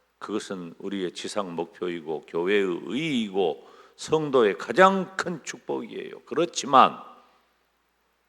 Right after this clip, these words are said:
우리의 구원이 천국에만 있는 것처럼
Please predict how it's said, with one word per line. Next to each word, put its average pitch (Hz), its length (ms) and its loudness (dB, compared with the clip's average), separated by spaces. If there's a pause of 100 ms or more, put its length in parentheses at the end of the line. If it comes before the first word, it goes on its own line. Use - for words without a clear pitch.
(1400)
우리의 127 380 6
구원이 117 480 2
천국에만 175 640 2
있는 123 280 -2
것처럼 95 600 -2